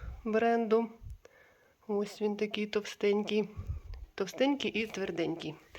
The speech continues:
Ось, і, а, і обов'язково, дівчата, е, обов'язково купуйте на матрасники.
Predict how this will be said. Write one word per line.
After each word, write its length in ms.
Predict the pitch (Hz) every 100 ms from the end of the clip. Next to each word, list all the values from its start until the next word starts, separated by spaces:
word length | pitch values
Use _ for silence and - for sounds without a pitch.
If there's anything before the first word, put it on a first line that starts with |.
| - - - -
Ось, 200 | 175 -
і, 240 | 233 269 -
а, 160 | 233 -
і 120 | 226
обов'язково, 800 | 226 226 196 190 196 - 254 285
дівчата, 640 | 214 180 - 202 233 269
е, 500 | 233 - - - -
обов'язково 720 | 196 - 180 190 185 - 247 247
купуйте 580 | 175 - 208 220 214
на 120 | 190 180
матрасники. 800 | 180 - 165 151 - 165 160